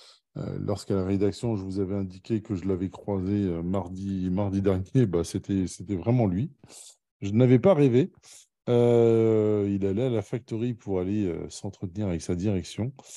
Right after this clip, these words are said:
Euh... au niveau du coach,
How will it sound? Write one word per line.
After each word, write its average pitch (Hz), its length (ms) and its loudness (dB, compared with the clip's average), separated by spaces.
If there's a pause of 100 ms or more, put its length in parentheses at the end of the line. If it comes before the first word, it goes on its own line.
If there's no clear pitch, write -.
(420)
Euh... 98 1040 6 (1300)
au 143 180 6
niveau 143 300 6
du 160 140 2
coach, - 480 2